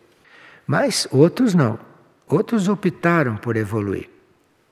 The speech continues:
E quando a gente optou por evoluir e não está querendo evoluir egoístamente,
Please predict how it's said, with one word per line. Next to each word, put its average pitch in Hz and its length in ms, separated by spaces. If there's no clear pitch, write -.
E 151 80
quando 285 280
a 214 40
gente 185 320
optou 160 540
por - 180
evoluir 123 720
e 151 100
não 180 220
está 101 920
querendo 143 440
evoluir 120 880
egoístamente, 123 1400